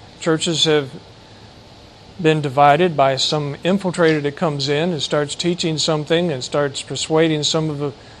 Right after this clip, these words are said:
of a group, maybe new believers, as he says here, simple, at those that are easily swayed one way or the other, they're kind of double-minded or not really sound in their trust or believing in the Word of God. And he gets somebody in there to sort of twist it around and,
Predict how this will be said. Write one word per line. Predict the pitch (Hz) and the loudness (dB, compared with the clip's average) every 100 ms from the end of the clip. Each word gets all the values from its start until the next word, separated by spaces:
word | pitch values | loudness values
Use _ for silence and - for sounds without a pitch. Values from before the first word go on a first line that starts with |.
| - - | -20 -16
of | - 143 | -8 -6
a | |
group, | 131 151 170 185 | -2 2 2 2
maybe | 147 143 147 151 | -4 -4 -2 -2
new | 147 160 | 0 0
believers, | 156 151 165 175 185 - - | 2 2 2 2 0 -2 -6
as | 151 139 | -4 -4
he | 170 | -2
says | 156 160 147 - | 0 2 2 0
here, | 165 143 | 0 0
simple, | 120 - 214 208 147 147 | 0 2 2 2 2 2
at | 131 | 0
those | 160 156 151 | 0 0 0
that | 151 | -2
are | 139 135 | -2 -2
easily | 170 165 151 143 139 131 | -2 0 0 0 0 -2
swayed | - - 156 160 156 | -4 -2 2 2 2
one | 160 147 147 | 0 -4 -2
way | 143 | -2
or | 139 | -2
the | 123 | -2
other, | 143 156 151 147 | 2 2 2 -2
they're | 120 | -4
kind | 147 139 | -6 -4
of | 131 | 0
double-minded | 151 143 127 135 147 156 | -2 -2 -2 0 0 -2
or | 135 | -4
not | 131 143 | -4 -4
really | 143 147 127 | -2 -2 -2
sound | 123 151 151 156 143 | -2 -2 -2 -2 -4
in | 135 | -4
their | 139 131 | -4 -4
trust | 117 160 147 143 | -4 -4 -2 -4
or | 127 | -8
believing | 123 135 143 135 | -6 -4 -4 -4
in | 127 | -6
the | 123 | -6
Word | 131 143 | -4 -4
of | 127 | -2
God. | 143 151 143 - - - - | 0 2 0 -2 -20 -20 -14
And | 147 | -10
he | 139 | -4
gets | 147 | -2
somebody | - 151 147 139 | -2 0 0 0
in | 139 | -2
there | 139 143 | 0 -2
to | 127 | -2
sort | - 151 | -2 -4
of | 135 | -4
twist | - 170 175 147 | -2 0 0 -4
it | |
around | 135 135 147 151 151 | -6 -2 -2 -2 -2
and, | 139 | -6